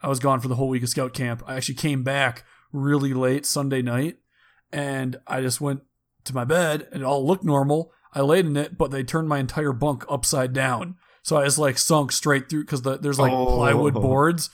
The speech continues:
Speaker 1: that are on the top, but when you have the bed upside down, they just, like, sink right through.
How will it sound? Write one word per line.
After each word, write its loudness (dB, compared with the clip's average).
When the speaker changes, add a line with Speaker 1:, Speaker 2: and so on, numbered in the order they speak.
Speaker 1:
that -4
are -6
on -2
the -4
top, 0
but 2
when -2
you 2
have -6
the -6
bed -2
upside -4
down, 0
they 0
just, -2
like, -4
sink -2
right -2
through. 0